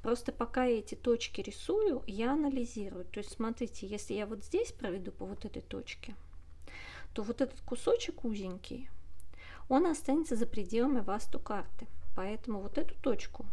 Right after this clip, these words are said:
я её не использую. Я беру вот эту, чтобы влезла по максимуму. Поэтому я и говорю, рисуйте эти точки. Пока вы их рисуете, вы эти вопросы обдумываете.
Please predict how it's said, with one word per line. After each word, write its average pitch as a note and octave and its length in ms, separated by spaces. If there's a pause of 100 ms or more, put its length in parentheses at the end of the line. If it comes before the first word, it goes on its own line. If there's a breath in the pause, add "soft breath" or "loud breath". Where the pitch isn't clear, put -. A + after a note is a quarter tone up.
(460 loud breath)
я A#3 200
её E4+ 60
не E4+ 200
использую. F#3+ 520
Я A3 160
беру D#4 260
вот - 240
эту, F#3 180
чтобы F#3+ 340
влезла C4 420
по A3 160
максимуму. G3+ 720 (1500 soft breath)
Поэтому B3+ 640 (400)
я A3+ 200
и A#3 40
говорю, A#3+ 460
рисуйте A3 580
эти - 160
точки. - 540
Пока A3 300
вы G#3 140
их - 140
рисуете, G4 720 (1500 loud breath)
вы A3+ 260
эти C4+ 340
вопросы G#3+ 800 (300)
обдумываете. G3 1000